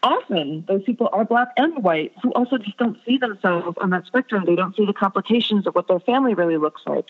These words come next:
on that spectrum. They don't see the nuances. They don't see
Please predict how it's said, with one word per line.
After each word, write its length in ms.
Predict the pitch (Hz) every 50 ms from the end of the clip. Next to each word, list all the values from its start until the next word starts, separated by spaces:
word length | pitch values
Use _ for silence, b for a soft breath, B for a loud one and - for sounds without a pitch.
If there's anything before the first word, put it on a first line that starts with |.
| - -
on 100 | 165 165
that 180 | 156 - -
spectrum. 520 | - - 170 165 - - 156 151 151 156 - B B B B B B
They 100 | 190 196
don't 220 | 196 208 - 208
see 100 | - 214
the 120 | 196 208 208
nuances. 640 | 214 240 269 277 254 202 180 170 - - 160 151 -
They 100 | 180 180
don't 240 | 180 190 196 214 - - -
see 380 | 226 208 202 196 196 196 196